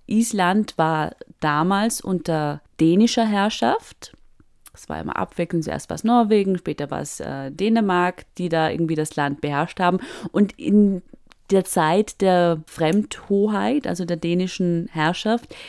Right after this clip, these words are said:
war das Land auch total isoliert. Alles, was nicht auf der Insel selber gewachsen ist oder so, durfte nur aus Dänemark eingeliefert werden und von nirgends sonst. Das heißt, es gab eigentlich gar keine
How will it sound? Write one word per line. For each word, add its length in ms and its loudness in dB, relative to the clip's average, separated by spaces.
war 120 4
das 180 -2
Land 280 2
auch 220 2
total 600 0
isoliert. 600 -2
Alles, 260 4
was 120 4
nicht 220 6
auf 140 0
der 160 2
Insel 760 4
selber 640 8
gewachsen 600 2
ist 180 -2
oder 140 2
so, 140 2
durfte 320 2
nur 260 4
aus 160 -2
Dänemark 640 0
eingeliefert 680 -2
werden 340 -2
und 140 -4
von 200 0
nirgends 560 0
sonst. 440 0
Das 100 -12
heißt, 240 -6
es 100 -14
gab 220 -6
eigentlich 400 -4
gar 220 -4
keine 420 -2